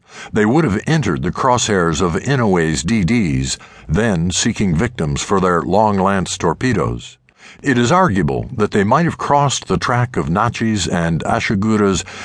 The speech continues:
sixteen torpedo spread barreling north in their general direction.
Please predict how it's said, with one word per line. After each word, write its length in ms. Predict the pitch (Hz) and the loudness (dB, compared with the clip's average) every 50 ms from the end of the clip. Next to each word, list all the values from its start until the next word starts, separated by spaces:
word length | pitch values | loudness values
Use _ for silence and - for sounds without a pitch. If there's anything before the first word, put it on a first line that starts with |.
| - - | -12 -8
sixteen 680 | - - - - - - - - 147 139 131 127 120 | -4 -4 -2 -2 -4 -4 -6 -4 -2 0 0 0 0
torpedo 540 | - 120 113 110 - - 117 117 113 107 104 | 0 0 0 0 0 0 0 2 2 2 0
spread 600 | - - - - 120 113 101 80 62 58 - - - - | 0 -2 -2 0 0 2 0 0 -2 -4 -8 -6 -4 -2
barreling 540 | 78 - 110 110 110 104 101 101 98 92 | 0 2 2 2 2 2 2 0 0 0
north 460 | 92 110 131 123 90 - 87 - - - | 0 2 2 0 0 -2 -4 -6 -4 -2
in 100 | 85 85 | 0 0
their 160 | 87 87 90 | 0 0 0
general 380 | 80 85 101 95 92 90 87 | 0 0 0 0 2 0 0
direction. 580 | 80 85 87 90 95 92 - - - 60 58 | 2 2 2 0 0 0 -2 -4 -4 -4 -4